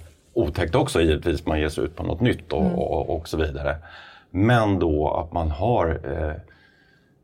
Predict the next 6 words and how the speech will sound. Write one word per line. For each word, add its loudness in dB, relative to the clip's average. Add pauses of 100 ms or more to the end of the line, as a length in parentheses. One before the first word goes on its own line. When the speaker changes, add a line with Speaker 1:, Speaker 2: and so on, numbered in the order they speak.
(140)
Speaker 1:
eh, -2 (440)
kompetenta, 0
trevliga 0
och -2
ha-, -8 (320)
kul 0